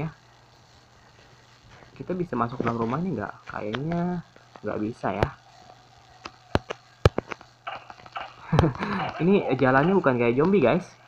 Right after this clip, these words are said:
Kayak setan. Ya, setan juga zombie sebenarnya sih. Cuman ya lebih menjurus ke setan banget sih. Soalnya jalannya kanan kiri, kanan kiri gitu. Kayak tadi. Kalian bisa lihat ya.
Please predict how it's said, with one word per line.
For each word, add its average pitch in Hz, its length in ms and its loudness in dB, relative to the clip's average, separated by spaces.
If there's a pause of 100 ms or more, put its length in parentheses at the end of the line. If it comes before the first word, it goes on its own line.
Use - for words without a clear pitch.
(100)
Kayak 135 240 -6
setan. 214 420 -2 (380)
Ya, 110 180 -8
setan 120 220 -10
juga 117 260 -2
zombie 113 300 -10
sebenarnya 117 400 -10
sih. 151 80 -12 (400)
Cuman 165 240 -2 (240)
ya 127 240 -6
lebih 127 240 -4
menjurus 127 320 -4
ke 117 160 -10
setan 117 560 -4
banget 147 400 -6
sih. - 40 -10 (1160)
Soalnya 143 240 -2
jalannya 147 400 0 (480)
kanan 127 240 -4
kiri, 123 240 -2
kanan 123 240 -4
kiri 113 160 -4
gitu. 143 320 0 (1040)
Kayak 131 80 -8
tadi. 147 240 4 (680)
Kalian 131 160 -2
bisa 131 240 0
lihat 147 320 -2
ya. 139 100 -2